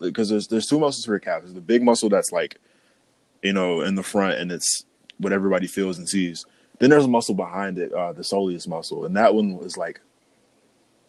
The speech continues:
when that gets tight, it's kinda hard to get to, 'cause obviously it's behind the bigger muscle. So it's like, it's only certain entry points that you can get to it.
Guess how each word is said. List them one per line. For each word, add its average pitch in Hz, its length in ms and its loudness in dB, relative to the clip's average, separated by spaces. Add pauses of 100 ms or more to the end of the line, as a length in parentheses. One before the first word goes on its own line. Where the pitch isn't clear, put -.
(200)
when 98 180 0
that 113 200 6
gets 117 240 2
tight, 107 260 4
it's 107 120 0
kinda 101 240 -2
hard 95 240 0
to 87 80 -8
get 82 200 -6
to, 85 140 -6
'cause 87 160 -6
obviously 95 340 2
it's 85 80 -6
behind 90 280 -4
the 85 60 -10
bigger 87 280 -4
muscle. 80 260 -8
So 78 160 -6
it's 76 120 -8
like, 80 140 -4
it's 82 120 -8
only 92 160 -4
certain 95 380 0
entry 95 260 -6
points 87 300 -4
that 87 120 -14
you 92 60 -12
can 87 100 -10
get 80 200 -10
to 101 180 0
it. - 120 -4